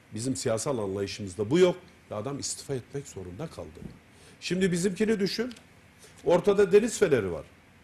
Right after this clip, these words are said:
Deniz fenerinin ötesinde Sayın Genel Başkanımız,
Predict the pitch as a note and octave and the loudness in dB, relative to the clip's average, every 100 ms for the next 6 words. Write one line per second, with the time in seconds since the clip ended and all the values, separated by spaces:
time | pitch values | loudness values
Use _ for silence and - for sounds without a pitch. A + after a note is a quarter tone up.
0 | - - - - - A#2 G3 C4 - G#3+ | -20 -20 -20 -20 -4 2 4 4 6 8
1 | G3 F#3+ G#3 A#3+ A3+ A3+ G#3+ G#3+ F#3 F#3 | 8 8 4 4 4 6 6 4 2 2
2 | B3+ - - - - - G#3 F#3+ F#3+ A3+ | 0 -6 -20 -16 -2 2 4 4 4 4
3 | F#3+ F3 - D#3+ F3+ A3+ - | 4 0 0 -2 -2 -4 -10